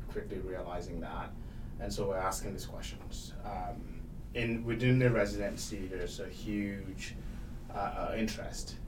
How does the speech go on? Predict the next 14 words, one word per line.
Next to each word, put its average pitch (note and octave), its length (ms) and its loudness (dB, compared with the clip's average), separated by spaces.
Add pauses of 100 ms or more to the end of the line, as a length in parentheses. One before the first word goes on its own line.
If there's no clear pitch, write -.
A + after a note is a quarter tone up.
(160)
uh, - 300 -4
in - 140 -4
this. - 480 -4 (280)
Um, - 380 -6 (140)
I A2 60 -2
mean, G#2+ 120 0
I, G2+ 300 2
I - 40 4
sort G2 280 2
of - 200 0
went G#2 280 0
there - 180 0
first, - 460 2
but, - 280 2